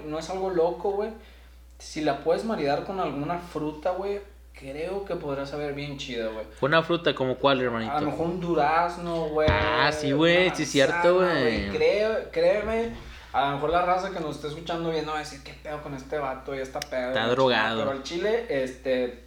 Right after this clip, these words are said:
Speaker 2: Usa
Speaker 1: se me
Speaker 2: drogas.
Speaker 1: antojó, güey, se me antojó maridarla con eso, además de carnes blancas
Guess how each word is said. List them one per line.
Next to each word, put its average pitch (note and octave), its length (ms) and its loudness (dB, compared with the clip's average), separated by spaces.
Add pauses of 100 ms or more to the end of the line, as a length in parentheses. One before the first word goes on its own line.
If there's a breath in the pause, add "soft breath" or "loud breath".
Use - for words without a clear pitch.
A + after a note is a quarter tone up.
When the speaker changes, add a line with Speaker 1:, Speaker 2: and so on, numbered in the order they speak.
Speaker 2:
Usa D3 280 4
Speaker 1:
se B2+ 60 4
me B2 40 4
Speaker 2:
drogas. A#2 300 4
Speaker 1:
antojó, F#3+ 320 6
güey, D3 160 0
se D3 100 -8
me D3+ 60 -6
antojó F3+ 580 2 (540 loud breath)
maridarla D#3+ 540 2
con F3 160 -2
eso, F#3 300 0
además E3 360 2
de B3 100 6
carnes A3+ 320 0
blancas F3 480 -2